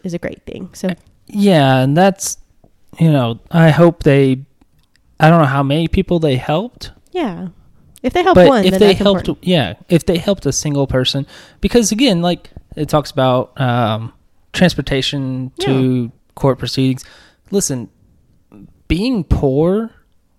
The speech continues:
Speaker 2: which I know they necessarily weren't,
Speaker 1: You
Speaker 2: but
Speaker 1: right.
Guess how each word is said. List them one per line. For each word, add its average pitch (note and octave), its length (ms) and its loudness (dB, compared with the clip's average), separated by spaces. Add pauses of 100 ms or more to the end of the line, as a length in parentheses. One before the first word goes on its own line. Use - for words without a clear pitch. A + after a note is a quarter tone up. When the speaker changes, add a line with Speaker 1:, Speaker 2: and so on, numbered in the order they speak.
(120)
Speaker 2:
which C3 120 -10
I C#3 60 -2
know C3 180 0
they A#2+ 280 -4
necessarily A#2+ 540 -6
weren't, A2+ 640 -8
Speaker 1:
You B3+ 140 -2
Speaker 2:
but G#3+ 60 4
Speaker 1:
right. D#3 440 0